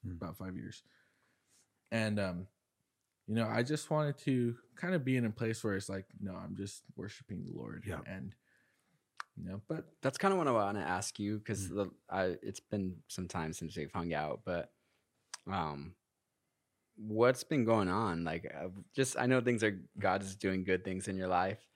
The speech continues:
Speaker 3: Um, you're attending the Bible college right now, right?
Speaker 2: Yes.
Speaker 3: Awesome. And wh-, what have I missed out on, man? Uh, I wanna c-, catch up a little bit.
Speaker 2: <laughs> Oh,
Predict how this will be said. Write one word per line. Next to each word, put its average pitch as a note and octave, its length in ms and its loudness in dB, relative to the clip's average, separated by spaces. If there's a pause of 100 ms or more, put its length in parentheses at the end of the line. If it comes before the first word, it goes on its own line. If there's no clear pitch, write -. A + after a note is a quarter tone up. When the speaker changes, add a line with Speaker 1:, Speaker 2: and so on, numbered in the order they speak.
(340)
Speaker 3:
Um, E2 480 -2 (180)
you're F#2+ 120 0
attending F#2+ 300 2
the F#2+ 80 2
Bible F#2 280 2
college F#2+ 360 2
right G2 120 0
now, F#2 160 -2
right? G#2+ 200 -2 (140)
Speaker 2:
Yes. - 420 -10 (400)
Speaker 3:
Awesome. E2 480 0
And F2 640 -2 (220)
wh-, G#2+ 220 0 (220)
what C3 200 8
have D3+ 140 4
I D3 60 6
missed A#2+ 260 4
out C3 200 10
on, F#2+ 180 4
man? F#2 240 -2
Uh, G2+ 120 -2
I F#2 120 0
wanna G#2 220 -2
c-, - 80 -8
catch G#2+ 300 4
up A2 140 6
a - 20 2
little F#2+ 200 2
bit. F#2 360 2
Speaker 2:
<laughs> - 80 -16
Oh, - 300 -4